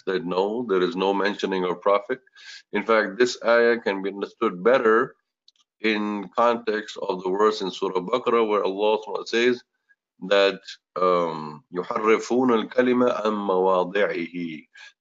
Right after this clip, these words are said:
They remove the words of the Holy Scripture from its places. Meaning what they did was, the Jews and the Christians,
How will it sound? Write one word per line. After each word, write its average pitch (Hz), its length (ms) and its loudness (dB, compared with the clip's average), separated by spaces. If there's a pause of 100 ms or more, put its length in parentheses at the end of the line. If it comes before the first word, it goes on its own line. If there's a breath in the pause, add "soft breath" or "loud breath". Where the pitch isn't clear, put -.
They 98 720 0
remove 98 800 0
the 95 120 2
words 98 880 2 (140)
of 92 380 2
the 87 80 -8
Holy 98 360 -2
Scripture 92 680 -4 (100)
from 95 260 0
its 95 220 -8
places. 110 880 -4 (460 loud breath)
Meaning 117 480 2
what 107 200 2
they 101 120 0
did 143 340 0
was, 87 460 2
the 92 120 0
Jews 107 520 -4
and 92 240 0
the 92 80 -4
Christians, - 840 -8